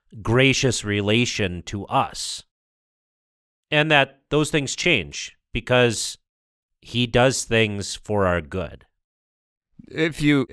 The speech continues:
Speaker 2: I, I'm sure you've had this discussion with, with some of the older folks, uh, where they said, they talked about, "Well, when we first married, we only lived off a," you know, I remember one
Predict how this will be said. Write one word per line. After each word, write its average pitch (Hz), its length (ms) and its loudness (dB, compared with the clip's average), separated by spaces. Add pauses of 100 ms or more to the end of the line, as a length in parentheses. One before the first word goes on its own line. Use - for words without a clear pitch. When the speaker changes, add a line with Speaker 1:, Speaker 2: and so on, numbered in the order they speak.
Speaker 2:
I, 131 240 2
I'm 131 120 -2
sure - 180 2
you've 131 160 6
had 123 220 4
this 110 160 -2
discussion 107 580 0
with, 95 260 0 (180)
with 110 240 2
some 120 240 0
of 104 60 0
the 101 100 2
older 113 240 2
folks, - 500 -2 (400)
uh, 95 200 -2 (180)
where 113 220 0
they 110 160 4
said, 107 500 0
they 110 160 -4
talked 107 320 -2
about, 107 300 2
"Well, 151 280 6
when 156 120 0
we 165 120 2
first 151 360 0
married, 135 460 2
we 127 140 0
only 131 280 2
lived 120 360 2
off 113 280 4
a," 104 280 2 (360)
you 117 80 -2
know, 113 80 2
I - 20 4
remember 117 340 2
one 110 420 2